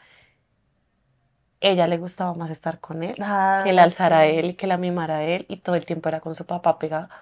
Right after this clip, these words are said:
Speaker 1: Y yo come-, yo me sentí como si, o sea,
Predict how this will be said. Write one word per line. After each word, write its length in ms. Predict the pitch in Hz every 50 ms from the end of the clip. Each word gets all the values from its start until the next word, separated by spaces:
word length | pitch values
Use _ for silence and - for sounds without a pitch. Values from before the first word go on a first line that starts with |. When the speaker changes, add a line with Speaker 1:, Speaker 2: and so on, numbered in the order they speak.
| _ _ _ _ _ _ _ _ _ _ _ _ -
Speaker 1:
Y 140 | 202 185
yo 160 | 175 190 170 170
come-, 300 | - 160 160 160 170 -
yo 180 | 175 170 190 180
me 100 | 165 160
sentí 300 | 160 156 160 - 175 170
como 220 | - 165 160 156
si, 160 | 147 - 156 160 - - _ _ _ _ _ -
o 60 | -
sea, 420 | - - 196 196 180 165 160 160